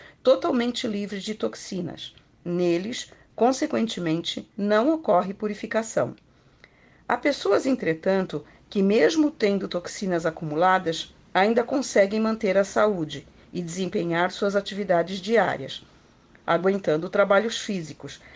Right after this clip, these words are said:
Aparentemente, são saudáveis aos olhos de qualquer um. Como é difícil descobrir a presença das toxinas através dos exames feitos pela medicina atual,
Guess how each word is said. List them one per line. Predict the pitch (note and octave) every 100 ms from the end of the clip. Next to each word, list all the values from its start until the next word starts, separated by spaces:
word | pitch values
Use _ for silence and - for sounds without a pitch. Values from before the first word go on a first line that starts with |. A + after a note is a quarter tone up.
| - -
Aparentemente, | A#3+ B3 C4+ A#3 G3 - D#3+ G#3+ G#3+
são | F#3 G3+ G3+
saudáveis | A3+ B3 G3+ G#3 A#3 G3 E3+
aos | F3 F3
olhos | E3+ D#3+ D#3
de | D#3+
qualquer | D#3 D3+ D3+ C#3
um. | B2 - _ _ _ _ _ _ _ _ _ _ _
Como | - D4
é | G4
difícil | D4+ C4+ A#3 G#3
descobrir | - A3 F3+ E3+
a | D#3
presença | E3+ E3+ G#3 B3+ A3+
das | G3 F3+
toxinas | F3 D#3+ - F3 D3+ D3+
através | C#3+ D#3 E3 G#3 A3
dos | A3
exames | G3+ F#3+ F#3 F3+
feitos | - E3 C#3 -
pela | - E3 D#3+
medicina | D#3 - - D3 C#3+
atual, | - D3+ D3 D#3+ A3+